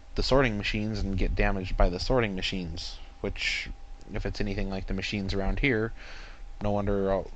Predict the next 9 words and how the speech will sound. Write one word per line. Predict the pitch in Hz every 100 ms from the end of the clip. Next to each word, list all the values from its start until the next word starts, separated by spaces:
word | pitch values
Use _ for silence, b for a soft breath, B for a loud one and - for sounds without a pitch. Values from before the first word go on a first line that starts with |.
| - - - - -
they'd | 104 101 90
end | 101
up | 95 -
damaged, | 110 107 95 107 -
'cause | 92 - - -
half | - 101 101
of |
my | 98 98 98 98 101
mail | 98 95 95